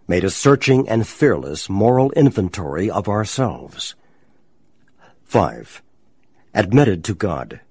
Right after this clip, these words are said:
to ourselves, and to another human being the exact nature of our wrongs. Six, were entirely ready to have God remove all these defects of character. Seven,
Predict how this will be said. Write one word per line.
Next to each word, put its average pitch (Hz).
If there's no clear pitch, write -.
to 76
ourselves, 98
and 95
to 110
another 104
human 90
being 98
the 110
exact 113
nature 104
of 82
our 78
wrongs. 69
Six, -
were 139
entirely 170
ready 113
to 113
have 101
God 113
remove 110
all 101
these 101
defects 95
of 95
character. -
Seven, 78